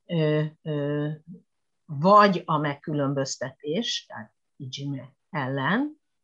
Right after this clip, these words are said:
vagy pedig a, az ellen, a követelmény ellen, amit úgy érzi, hogy nem bír teljesíteni. Ugye a japán iskolába,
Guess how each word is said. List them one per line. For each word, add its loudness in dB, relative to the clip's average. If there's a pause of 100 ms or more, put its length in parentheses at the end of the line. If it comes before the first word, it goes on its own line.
(260)
vagy 4
pedig 0
a, 6
az 4
ellen, 0
a -2
követelmény -8
ellen, -6
amit -2
úgy -2
érzi, -10
hogy 2
nem 0
bír -4
teljesíteni. -4 (1500)
Ugye -2
a -2
japán 4
iskolába, 4